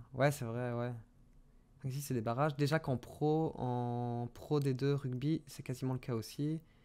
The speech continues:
Moi, je reste dans la division du bas, ça me permet de viser pas mal de places pour le <laughs> maintien. J'avoue, de un à huit, ça se maintient, quoi. Enfin, de deux à huit, on va dire. Ouais, ouais. Je trouve, en fait, limite à Trick,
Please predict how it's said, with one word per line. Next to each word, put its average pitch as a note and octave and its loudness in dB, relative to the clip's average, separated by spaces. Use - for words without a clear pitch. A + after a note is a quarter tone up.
Moi, D3+ 6
je D#3 4
reste D#3 8
dans D3+ 8
la C#3+ 8
division C#3 6
du C#3 6
bas, D3 8
ça - 2
me B2 4
permet B2+ 4
de C3 2
viser C3+ 2
pas C#3 4
mal C#3 6
de C3+ 4
places C#3 2
pour - 2
le A#2+ 8
<laughs> - -
maintien. D3+ 8
J'avoue, F3 12
de D#3 12
un E3 12
à - 12
huit, D#3+ 10
ça D3 4
se C3+ -2
maintient, C3 2
quoi. - -4
Enfin, C3 8
de C#3 10
deux D3+ 12
à D3+ 12
huit, C3+ 6
on B2 2
va A#2 0
dire. A#2 -6
Ouais, G3 12
ouais. E3+ 12
Je C3 10
trouve, B3+ 10
en E3 10
fait, - 12
limite E3 8
à C3+ 8
Trick, - -2